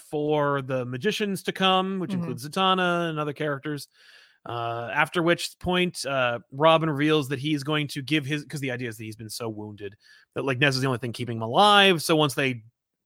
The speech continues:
Speaker 1: depossess Batman, Batman will die. So we need to, so Robin's plan is to give his life force to allow Batman to live. But, uh, you know, f-, at first there's protesta-, protestations, but then they're like,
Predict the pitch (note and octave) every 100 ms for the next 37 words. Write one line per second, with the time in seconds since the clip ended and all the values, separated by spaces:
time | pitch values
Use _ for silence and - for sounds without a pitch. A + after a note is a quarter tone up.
0 | _ - C#3 F3 G3 - C#3+ D3+ C#3+ -
1 | F3+ F#3 E3+ E3 D#3+ D3 - - _ D#3
2 | F3+ E3 D3 A#2+ F#3+ G3+ F#3+ F#3 F#3 E3+
3 | _ _ - - D3 C#3 C#3 C#3+ C#3 -
4 | D3 - C#3+ C#3 C#3+ E3 D#3 D#3+ - D#3+
5 | C3+ C#3+ A#2 E3 D3 C3 C#3+ C3+ C#3+ C3
6 | B2 A#2 - B2+ A#2+ A#2 A2+ A2 - B2
7 | C#3 C3 B2 A#2+ F#3+ A#3+ A3+ F3 - _
8 | _ - C3 E3 D#3+ D3+ C#3+ C#3 B2+ A#2+
9 | A#2 A2+ C#3 C3 G#2+ - B2 A2+ A#2 C#3+
10 | C3 F#3+ D#3+ D#3 - - D3 B2+ A2 -
11 | D3+ - - E3 C#3+ - F#3+ F#3 F#3 C#3
12 | D3+ F3+ F3+ D#3+ D3 C3